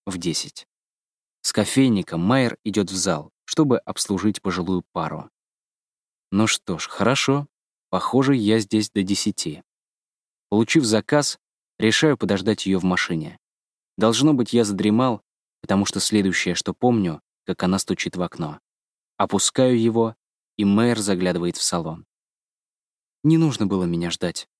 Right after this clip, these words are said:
говорит она и окидывает дорогу взглядом. «Запрыгивай».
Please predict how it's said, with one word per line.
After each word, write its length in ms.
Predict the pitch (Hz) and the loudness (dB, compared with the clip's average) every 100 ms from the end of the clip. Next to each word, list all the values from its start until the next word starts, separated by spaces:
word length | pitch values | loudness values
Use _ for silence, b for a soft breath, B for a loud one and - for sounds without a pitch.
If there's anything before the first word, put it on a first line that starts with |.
| _ | _
говорит 400 | 95 95 95 85 | -4 -2 -2 -2
она 300 | 87 101 117 - _ _ | -2 -2 -4 -10 _ _
и 60 | 95 | -4
окидывает 540 | 92 - - 98 95 | -4 -2 -2 0 0
дорогу 320 | 85 87 78 | -2 -4 -4
взглядом. 500 | 85 87 90 80 80 - _ _ _ _ - | -6 -4 -4 -4 -8 -16 _ _ _ _ -4
«Запрыгивай». 720 | 92 107 139 123 95 85 | -2 2 2 2 -2 -4